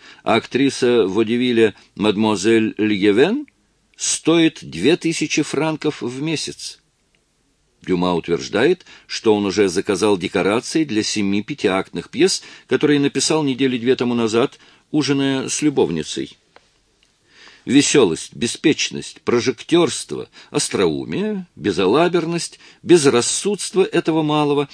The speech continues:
его цветущее здоровье и плодовитость совершенно феноменальны.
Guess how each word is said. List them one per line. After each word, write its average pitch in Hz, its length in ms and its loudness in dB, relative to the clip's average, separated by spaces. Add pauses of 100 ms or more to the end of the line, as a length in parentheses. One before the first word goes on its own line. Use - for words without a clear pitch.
(160)
его 135 240 6
цветущее 139 720 2
здоровье 95 680 4
и 101 220 -2
плодовитость 95 840 -2 (300)
совершенно 69 840 -6
феноменальны. 131 880 -6